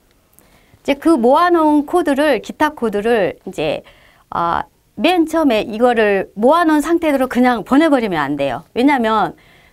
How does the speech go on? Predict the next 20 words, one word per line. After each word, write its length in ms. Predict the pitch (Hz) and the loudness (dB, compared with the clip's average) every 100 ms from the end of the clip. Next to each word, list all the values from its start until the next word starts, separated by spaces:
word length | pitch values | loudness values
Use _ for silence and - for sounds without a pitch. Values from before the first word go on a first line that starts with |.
| - | -4
내가 440 | 208 262 285 214 | 0 2 2 0
할 180 | - 349 | -6 -10
수 160 | - 392 | -2 0
있는 360 | 339 226 180 | 2 0 -4
범위 280 | - 220 220 | -6 -4 -4
내에서 280 | 180 175 170 | -4 -6 -8
최대한 580 | - 359 403 349 247 190 | -6 -2 0 0 0 -2
기타 300 | - 254 247 | -10 -8 -8
코드를 420 | - 185 185 180 | -8 -12 -10 -12
줄여가지고 1040 | - 240 294 349 302 214 180 233 285 302 302 - | -10 -2 0 2 2 0 -2 0 0 0 -8 -10
외상태 400 | 233 277 262 208 | -2 -2 -2 -6
잔액 280 | 190 185 | -8 -10
마치고 400 | 156 147 - 269 208 | -8 -10 -4 -2 -2
난 200 | 156 139 | -4 -6
다음에 300 | 190 190 196 | -6 -6 -6
보내야 340 | - 214 202 | -8 -6 -4
되는데, 560 | 160 127 139 202 170 - _ - - - | -6 -8 -4 -4 -4 -8 _ -20 -20 -2
만약 280 | 220 320 302 | 0 2 0
이대로 360 | 247 262 269 | 2 2 2
보내놓으면 640 | - 233 269 233 202 185 | 2 0 0 -2 -2 -4